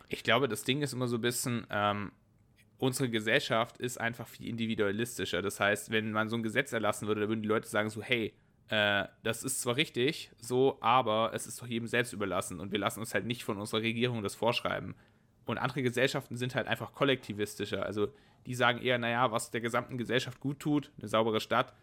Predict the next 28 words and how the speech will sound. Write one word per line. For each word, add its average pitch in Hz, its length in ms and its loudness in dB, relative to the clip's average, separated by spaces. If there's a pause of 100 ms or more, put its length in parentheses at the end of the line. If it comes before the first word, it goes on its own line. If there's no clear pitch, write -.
(160)
das - 140 -6
tut 135 180 -4
am 120 80 -2
Ende 120 220 2
allen 120 320 4
gut", 95 260 -6
so. - 260 -4 (540)
Und 107 540 -2
so, 113 160 -4
so 120 320 0
ist 127 140 0
halt 127 100 2
unsere 123 200 -4
Gesellschaft 120 400 0
nicht 110 160 -12
drauf. 120 200 4
Wir 104 100 0
sagen 104 220 0
halt 113 120 -4
so, - 80 -2
"Hey, 117 160 2
ich 110 140 -4
will 117 80 0
mir 113 100 -2
das 117 120 -8
nicht 123 120 -6
verbieten 123 380 -6
lassen" 127 500 0